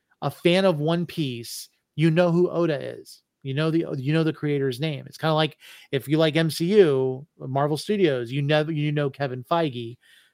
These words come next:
Um, it's, it's just a name that kind of is synonymous. And so, um, you know, it can, it, it could easily change to where that is the most prevalent thing.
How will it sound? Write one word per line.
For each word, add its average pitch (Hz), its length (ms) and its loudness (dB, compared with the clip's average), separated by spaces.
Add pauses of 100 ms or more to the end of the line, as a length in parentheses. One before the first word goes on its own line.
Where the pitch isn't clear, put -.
(140)
Um, 120 580 -2 (100)
it's, 139 240 -4
it's 175 160 0
just 156 200 -2
a 156 40 2
name 151 220 2
that 147 140 -2
kind 147 160 -2
of 139 80 -2
is 139 120 -2
synonymous. 143 580 -2
And 131 120 -6
so, 143 320 0 (420)
um, 131 440 -4 (160)
you 147 80 -6
know, 123 280 -6 (1700)
it 180 200 0
can, 165 180 2
it, 180 260 -2
it 226 320 -6
could 175 120 2
easily 180 720 2
change 160 560 0
to 170 100 0
where 139 480 0
that 139 220 2
is 156 160 2
the 156 80 0
most 135 340 -2
prevalent 135 480 -4
thing. 185 360 0